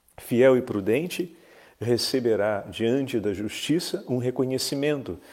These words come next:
<clears throat> O servo que agir de maneira cínica, fazendo pouco caso daquilo que Deus lhe disse, diante da justiça receberá um outro tipo de resposta.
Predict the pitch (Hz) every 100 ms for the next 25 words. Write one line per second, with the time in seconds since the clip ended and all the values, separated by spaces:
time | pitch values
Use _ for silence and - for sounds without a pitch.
0 | - - - _ 196 226 - 127 - 117
1 | - 151 160 147 - 139 117 107 113 104
2 | 98 110 113 104 101 - 170 196 190 185
3 | 175 - - - - - - 123 110 110
4 | 147 147 123 - - _ _ _ _ _
5 | _ _ _ _ - - 147 151 131 -
6 | 135 131 107 98 - - 170 135 - 92
7 | 127 147 123 107 107 104 165 202 - 202
8 | - _ - _ _ - - 98 131 156
9 | 131 127 113 104 170 190 - 185 - 98
10 | 120 - 131 120 127 131 131 117 117 120
11 | 156 170 190 156 - - 147 - 131 113
12 | 139 - - - _ _ _ _ _ -
13 | 135 - - 123 123 - 92